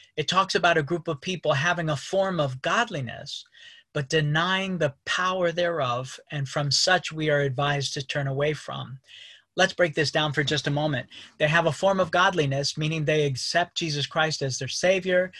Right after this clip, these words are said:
There's a group of people, the, uh, kinship group and the other gay affirming group, and many Adventists within our own denomination are saying that homosexuality is okay because gays can't change.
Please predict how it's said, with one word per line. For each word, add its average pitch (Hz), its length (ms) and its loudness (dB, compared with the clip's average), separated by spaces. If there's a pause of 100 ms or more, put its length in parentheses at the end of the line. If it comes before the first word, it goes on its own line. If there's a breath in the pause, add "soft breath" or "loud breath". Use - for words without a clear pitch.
(280 loud breath)
There's 156 240 2
a 147 40 2
group 175 280 0
of 165 100 -4
people, 175 380 0
the, 139 300 -2 (260 loud breath)
uh, 139 320 -2
kinship 190 440 0
group 185 360 -2
and 156 220 -4 (100)
the 151 160 0
other 165 160 2
gay 165 200 2
affirming 165 380 0
group, 180 200 -2
and 170 140 0
many 202 440 0
Adventists 165 600 0
within 160 280 -2
our 156 140 0
own 180 160 -2
denomination 175 720 0 (320 loud breath)
are 160 120 0
saying 185 320 0
that 170 140 2
homosexuality 170 880 0
is 160 140 0
okay 165 560 2 (260 loud breath)
because 156 380 0
gays 175 340 0
can't 165 340 -4
change. 147 440 -2